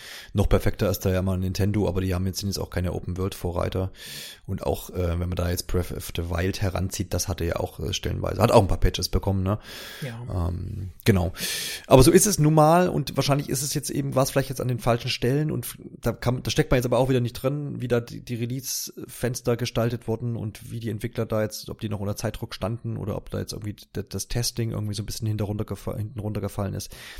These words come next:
Speaker 1: Das kann man, kann man einfach jetzt so nicht, ähm, nachvollziehen. Natürlich ist es schade, wenn jetzt so ein, so ein, so ein Spiel da erst mit größeren Problemen zu kämpfen hat, die es ja wohl auch mehrheitlich jetzt gab, beziehungsweise halt gerade auf der Standard PlayStation vier.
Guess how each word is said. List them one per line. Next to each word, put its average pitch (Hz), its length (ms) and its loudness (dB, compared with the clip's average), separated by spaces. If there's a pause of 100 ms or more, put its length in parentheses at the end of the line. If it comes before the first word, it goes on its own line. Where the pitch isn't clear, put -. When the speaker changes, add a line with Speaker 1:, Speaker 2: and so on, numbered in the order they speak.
(320)
Speaker 1:
Das - 140 -4
kann 113 140 4
man, 131 220 4
kann 113 160 0
man 120 80 0
einfach 110 200 -2
jetzt 117 180 0
so 120 140 2
nicht, - 420 -4
ähm, 110 540 -2
nachvollziehen. 127 720 2
Natürlich 127 300 -2
ist 113 100 -2
es 113 60 -2
schade, 127 340 2
wenn 123 140 0
jetzt - 280 -6 (300)
so - 160 -8
ein, 117 240 -4
so 113 140 -6
ein, 113 160 -6
so 110 100 -4
ein 107 220 -4
Spiel 120 480 -2 (500)
da 110 120 2
erst 110 180 0
mit 110 100 -8
größeren 123 380 0
Problemen 113 420 0
zu - 100 -8
kämpfen 113 360 -2
hat, 120 160 0
die 117 60 2
es 104 40 -2
ja 113 100 2
wohl 107 120 2
auch 104 100 2
mehrheitlich 101 380 0
jetzt - 160 -10
gab, 127 340 2 (460)
beziehungsweise 104 720 0
halt 101 240 0
gerade 101 280 0
auf - 120 -4
der 98 380 0 (160)
Standard 104 400 -2
PlayStation 104 520 -2
vier. 104 460 -2